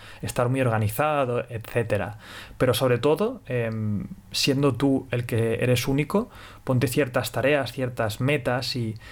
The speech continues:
y como no tienes a nadie que te vaya controlando,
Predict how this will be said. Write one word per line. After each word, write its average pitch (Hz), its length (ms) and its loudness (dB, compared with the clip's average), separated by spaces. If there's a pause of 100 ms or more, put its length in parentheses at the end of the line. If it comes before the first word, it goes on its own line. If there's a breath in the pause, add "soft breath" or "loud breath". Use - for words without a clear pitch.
(240 loud breath)
y 113 80 -6
como 123 180 2
no 131 80 4
tienes 170 240 2
a 151 60 0
nadie 147 560 0
que 123 120 -4
te 120 200 0
vaya 131 240 2
controlando, 135 800 0